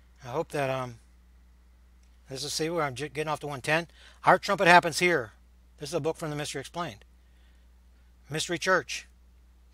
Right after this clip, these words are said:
See the, the same verse that he quoted? Dispensation of God's grace, first resurrection happens here. The second resurrection <laughs> happens here. Look how far they're separated. Peter, John, and James, everybody that lived two thousand years ago, are resurrected here.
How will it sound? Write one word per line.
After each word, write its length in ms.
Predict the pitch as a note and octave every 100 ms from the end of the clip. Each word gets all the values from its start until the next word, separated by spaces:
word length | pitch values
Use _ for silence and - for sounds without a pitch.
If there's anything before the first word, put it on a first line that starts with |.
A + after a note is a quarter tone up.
| - -
See 140 | C#3
the, 160 | C#3+ C#3 -
the 140 | C3
same 280 | A#2+ F3 F3
verse 260 | C#3+ E3+ -
that 180 | E3+ E3
he 40 |
quoted? 360 | - F3+ F#3+ F#3+ - - - - - - -
Dispensation 520 | - - D3 E3+ D#3
of 40 | D3+
God's 200 | E3 C#3+
grace, 260 | E3 F3+
first 320 | - - E3+ -
resurrection 480 | E3+ D3+ F#3 -
happens 240 | D3+ C#3+ C3
here. 220 | F3+ E3+ - - - -
The 120 | D3+
second 520 | - - D3 D3+ F3+
resurrection 540 | C3 B2 A#2 A#2 - -
<laughs> 60 | -
happens 340 | B2+ B2 -
here. 400 | - F3 D3+ D#3+ - - - - - - - - - -
Look 120 | D3+
how 120 | F3+
far 220 | D#3+ F#3 E3+
they're 100 | E3
separated. 540 | F#3+ F3+ F3 D3+ C3 - - - - - - -
Peter, 260 | - G3 F#3+
John, 240 | E3 F#3
and 140 | F#3 F3
James, 320 | G3+ F3+ B2
everybody 300 | D3+ E3 E3+
that 80 | E3+
lived 160 | E3
two 80 | F3+
thousand 260 | F#3 E3+ F3
years 160 | G3
ago, 160 | F3 D3+
are 80 | C3+
resurrected 480 | D#3 C#3 D3 D3+
here. 360 | D#3+ G#3 F#3+ G#3